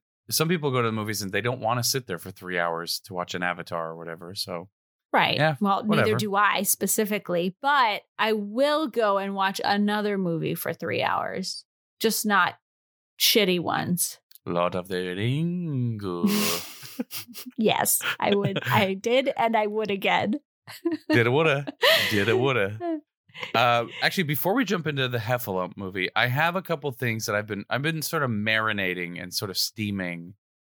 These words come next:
Speaker 1: and
Speaker 2: Stewing.
Speaker 1: ruminating on and stewing
Speaker 2: Basting.
Speaker 1: on, and
Speaker 2: That's
Speaker 1: basting
Speaker 2: adding
Speaker 1: myself.
Speaker 2: to it as it
Speaker 1: <laughs>
Speaker 2: slowly roasts.
Speaker 1: I've been marinating and basting myself on Pocahontas for the past week or so since we did it. A couple things have been gnawing at me, and then I had to look them up.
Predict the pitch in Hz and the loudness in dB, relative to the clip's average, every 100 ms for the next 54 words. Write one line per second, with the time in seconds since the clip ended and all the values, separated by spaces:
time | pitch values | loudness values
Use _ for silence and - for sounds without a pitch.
0 | - 95 98 226 208 214 220 87 87 95 | 0 0 4 4 6 4 2 0 -2 -8
1 | _ 92 92 98 - - 120 113 95 92 | _ -2 0 0 -2 2 0 2 2 0
2 | 92 196 254 254 254 - 277 277 330 - | -4 2 4 4 2 2 2 4 0 -2
3 | _ _ _ - 107 104 113 277 - - | _ _ _ -8 -2 2 4 4 2 2
4 | 117 113 247 208 254 226 226 - 220 226 | 4 4 4 2 2 2 2 2 0 0
5 | 233 220 - - - 247 247 240 233 233 | -2 -2 -2 0 2 2 2 0 0 2
6 | 233 240 - - - - - - _ 120 | 2 2 0 0 2 2 -2 -18 _ 0
7 | 127 123 123 127 135 143 123 113 107 113 | 0 2 4 4 4 2 0 0 0 0
8 | - 101 95 - 90 - 101 98 - 120 | 0 -2 -2 -2 -4 -4 -2 -2 -2 -4
9 | 107 110 117 120 87 - - - _ 98 | -4 -4 -4 -4 -6 -4 -6 -8 _ -8
10 | 92 90 85 - - _ _ _ _ 104 | 0 0 0 -6 -18 _ _ _ _ -4
11 | 101 101 92 98 107 117 104 - 98 95 | -4 -4 -2 0 0 -4 -12 -12 -14 -6
12 | 110 185 - _ _ _ _ _ _ _ | -2 -2 -4 _ _ _ _ _ _ _
13 | _ _ - 277 311 277 180 180 160 139 | _ _ 0 0 2 2 2 0 0 0
14 | 117 117 113 113 104 87 80 110 120 120 | 2 2 4 4 2 2 -2 -2 -2 -2
15 | 117 113 104 95 95 - 90 85 - | -2 -2 -2 -6 -8 -10 -6 -6 -6